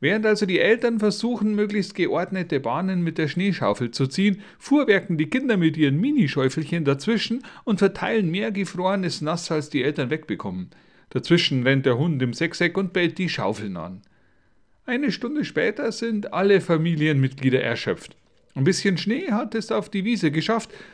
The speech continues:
der Rest wurde im Rahmen des Spielens mehr festgetreten als beseitigt und der Hund hat irgendwo einen Apfel gefunden, den er nun in Ruhe verspeist. Im Vorgarten steht jetzt auch ein Schneemann.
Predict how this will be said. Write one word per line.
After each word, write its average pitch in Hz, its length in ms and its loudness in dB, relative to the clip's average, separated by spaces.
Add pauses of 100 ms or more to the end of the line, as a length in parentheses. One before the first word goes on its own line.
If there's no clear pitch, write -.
(120)
der 214 100 6
Rest 214 240 8
wurde 202 180 8
im 170 160 0
Rahmen 180 320 2
des 151 160 2
Spielens 185 540 0
mehr 143 180 2
festgetreten 117 800 -4
als 101 200 -4
beseitigt 127 600 0 (300)
und 247 200 4
der 160 120 6
Hund 214 260 4 (160)
hat 240 160 4
irgendwo 160 320 6
einen 160 240 6
Apfel 147 340 2
gefunden, 127 500 2 (220)
den 185 120 2
er 170 80 4
nun 175 260 4
in 139 140 4
Ruhe 120 260 2
verspeist. 117 720 -6 (480)
Im 247 200 0
Vorgarten 143 600 2
steht 120 260 -4
jetzt 135 300 0
auch 98 220 -4
ein 127 180 -4
Schneemann. 110 680 -2